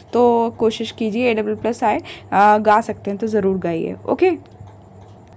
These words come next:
तो आप देख रहे हैं कि मैं वही वाला सॉन्ग चूज़ करती हूँ, अ, जो कि जो है ए डबल प्लस, अ, दिख रहा है लिंक। ओके,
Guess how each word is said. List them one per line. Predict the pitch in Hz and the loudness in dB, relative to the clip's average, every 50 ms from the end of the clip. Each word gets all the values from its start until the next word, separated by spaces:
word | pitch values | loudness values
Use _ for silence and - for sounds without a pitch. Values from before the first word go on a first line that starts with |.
| - - - - - - - - - - - - - - - - - - - - | -20 -20 -20 -20 -20 -20 -20 -20 -20 -20 -20 -20 -20 -20 -20 -20 -20 -14 -6 -4
तो | 226 226 226 220 220 226 | -2 -2 0 0 -2 -2
आप | 214 - - 226 | 0 0 0 0
देख | 220 202 233 220 - | 0 -2 -4 -4 -4
रहे | 240 240 | -4 -6
हैं | 247 | -6
कि | 247 - 262 247 240 | -4 -4 -4 -4 -2
मैं | 233 233 233 233 233 | -2 -4 -4 -4 -6
वही | 220 214 233 247 254 | -4 -4 -4 -4 -2
वाला | 233 277 262 254 262 | 0 0 0 0 0
सॉन्ग | 254 - - 240 233 247 240 | -2 -2 -2 -2 -2 -2 -4
चूज़ | 240 - 247 233 226 - | -6 -8 -8 -8 -8 -4
करती | - 220 214 220 240 | -4 -4 -4 -4 -2
हूँ, | 247 277 339 - - - - - - - - - | -2 -2 -2 -4 -10 -20 -20 -20 -20 -14 -6 -2
अ, | - 214 214 220 220 | 0 2 2 2 0
जो | 214 220 233 226 | 0 -2 -2 -2
कि | 220 - 240 233 240 | -2 -4 -6 -6 -4
जो | 208 214 214 | -2 -2 -2
है | 214 226 233 247 - | -2 -2 -4 -4 -4
ए | - - 208 220 | -2 0 0 2
डबल | 214 214 190 214 220 | 2 0 -2 -4 -6
प्लस, | 214 - 214 220 220 - - - 233 | -4 -2 -4 -4 -4 -6 -8 -2 0
अ, | 220 214 214 208 202 | 0 2 2 0 0
दिख | 190 202 247 - - | 0 -2 -4 -2 0
रहा | 277 240 | 0 2
है | 220 214 220 269 285 - - - - - | 2 0 -2 -4 -6 -12 -20 -20 -12 -6
लिंक। | - 220 220 254 294 285 - - - - | -2 0 2 2 2 0 -2 -14 -8 -8
ओके, | - 226 - 359 | -6 0 0 0